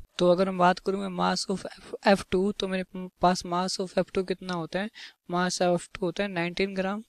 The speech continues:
ठीक है। and सी एल टू का मास कितना होता है मेरे पास, सेवेंटी वन ग्राम, and बी आर टू का मास almost कितना होता है, वन सिक्सटी के around होता है, and आई टू का मास कितना होता है, almost टू फिफ्टी फ़ोर होता है, ठीक है, अगर राउंड फिगर में लेके चलूँ, ठीक है। अब मैंने क्या बोला कि जितना ज़्यादा मेरे पास क्या होगा, मास होगा, उतने मेरे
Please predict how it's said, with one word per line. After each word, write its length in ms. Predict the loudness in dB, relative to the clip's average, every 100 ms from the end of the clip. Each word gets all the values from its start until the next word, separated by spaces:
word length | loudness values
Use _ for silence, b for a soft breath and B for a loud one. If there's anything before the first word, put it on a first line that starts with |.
| -4
ठीक 160 | 0
है। 80 | -2 -4 B B 0
and 180 | 0 0
सी 160 | 0
एल 60 | 0
टू 80 | 2
का 100 | -4
मास 260 | -2 -2 -2
कितना 300 | -6 -4 -4
होता 220 | -4 -4
है 60 |
मेरे 120 | -4 -2
पास, 200 | -2 0
सेवेंटी 400 | 0 0 -2 -4
वन 220 | -4 -4
ग्राम, 320 | -4 -2 -4 -4
and 200 | -2 -2
बी 160 | -2 0
आर 120 | 0
टू 120 | 0 -2
का 100 | -2
मास 300 | -2 -4 0
almost 420 | 0 0 -6 -8 -6
कितना 200 | -6 -6
होता 160 | -6
है, 100 | -6
वन 220 | -4 -6
सिक्सटी 400 | -4 -4 -4 -2 0
के 60 |
around 260 | 0 -2 -4
होता 220 | -4 -4
है, 80 | -8 B B B B 0
and 160 | 0
आई 180 | 4 2
टू 140 | 2
का 80 | -4
मास 240 | -2 -2 -2
कितना 240 | -8 -6
होता 180 | -6 -2
है, 60 | 0
almost 460 | 0 0 -10 -10
टू 100 | -10
फिफ्टी 360 | 0 0 2 -4
फ़ोर 220 | -2 -4
होता 240 | -4 -4 -6
है, 60 |
ठीक 220 | -4 -4
है, 60 | -2
अगर 160 | 0 0
राउंड 220 | -2 0
फिगर 240 | 0 0
में 140 | -2 -2
लेके 240 | -2 -2
चलूँ, 260 | -6 -8 -8
ठीक 160 | -2
है। 100 | -2 -4 B B 0
अब 120 | 2
मैंने 220 | 4 0
क्या 180 | 2 2
बोला 260 | 4 2 0
कि 140 | -2
जितना 240 | -6 -4 -4
ज़्यादा 200 | -2 0
मेरे 140 | -2 -2
पास 180 | -4 -2
क्या 120 | -4
होगा, 160 | -4 -4
मास 460 | -2 0 0 0 -4
होगा, 160 | -6
उतने 320 | -8 -10 -8 -4
मेरे 140 | -4